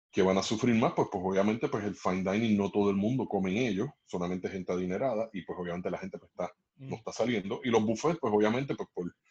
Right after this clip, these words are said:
Speaker 1: evitar el contagio y eso. Pero eso es un restaurante que honestamente yo te garantizo que va a volver porque es de sopas y ensaladas, y es tan y tan fácil tú hacer eso,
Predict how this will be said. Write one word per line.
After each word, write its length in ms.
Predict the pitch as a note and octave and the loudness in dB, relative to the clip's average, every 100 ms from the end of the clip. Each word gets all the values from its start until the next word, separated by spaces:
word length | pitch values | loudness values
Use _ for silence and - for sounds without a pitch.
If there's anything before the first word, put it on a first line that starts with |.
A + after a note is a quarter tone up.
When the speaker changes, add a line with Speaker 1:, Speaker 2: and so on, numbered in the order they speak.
| - - - - - - | -20 -20 -20 -20 -20 -6
Speaker 1:
evitar 320 | G2+ F2+ F#2+ | -2 2 2
el 80 | G2+ | 4
contagio 500 | A#2 G#2+ A#2+ B2+ A#2+ | 2 4 4 4 2
y 40 | G2 | 2
eso. 280 | - F#2+ - | -2 -4 0
Pero 160 | - A#2 | 2 4
eso 140 | F#3 | 4
es 40 | |
un 120 | F#3+ F#3 | 4 2
restaurante 840 | F#3+ - F#3 F#3+ F#3+ F3+ - A2 | -2 0 0 2 0 -2 -4 -4
que 100 | G#2 | -2
honestamente 640 | A2 - C#3 E3+ D#3+ B2+ | -4 -4 -4 -2 -2 0
yo 80 | A2+ | 0
te 100 | C3 | 2
garantizo 460 | C3+ C#3+ D3 C#3+ | 2 0 -4 -2
que 60 | C#3+ | 6
va 80 | C#3 | 6
a 60 | |
volver 320 | D3 C#3+ D3+ - | 6 4 0 0
porque 440 | G#2 G#2 - F#2+ - | -2 -2 -6 -6 -6
es 480 | G#2 A#2 - - - _ _ _ _ - | -6 -6 -8 -12 -14 _ _ _ _ -10
de 160 | A2 A#2+ | -4 -2
sopas 440 | - E3 D3 B2+ | 0 0 0 -2
y 60 | C3+ | -2
ensaladas, 560 | B2 A2+ C#3 B2 F#2+ | -2 -2 0 0 -2
y 60 | G2+ | -6
es 300 | A2+ - - - | -10 -12 -14 -8
tan 120 | C#3+ | -8
y 100 | C#3+ | -4
tan 160 | C#3 | -4
fácil 380 | C3+ C3 C3+ B2+ | -4 -6 -6 -6
tú 80 | B2 | -8
hacer 220 | B2 B2+ | -6 -6
eso, 320 | C3 B2 - | -4 -4 -6